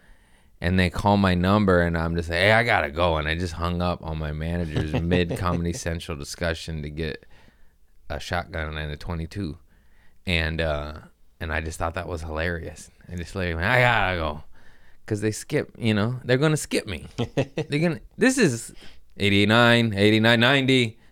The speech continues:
Speaker 1: Like, it's, ca-, these are gun guys. They don't dilly-dally.
Speaker 2: <laughs>
Speaker 1: They go, "Next.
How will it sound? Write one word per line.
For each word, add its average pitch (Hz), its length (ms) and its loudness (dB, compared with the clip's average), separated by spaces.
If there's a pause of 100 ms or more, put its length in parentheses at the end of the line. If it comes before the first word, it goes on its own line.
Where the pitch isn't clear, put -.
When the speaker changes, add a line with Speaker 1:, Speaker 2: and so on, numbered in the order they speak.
Speaker 1:
Like, 104 180 4
it's, 175 180 4
ca-, 160 260 -4 (760)
these 240 160 2
are - 40 6
gun 120 260 4
guys. 69 260 0
They 71 100 -2
don't 107 240 2
dilly-dally. 90 680 -2
Speaker 2:
<laughs> - 40 -16 (340)
Speaker 1:
They 117 100 -2
go, 92 240 -6
"Next. 101 720 0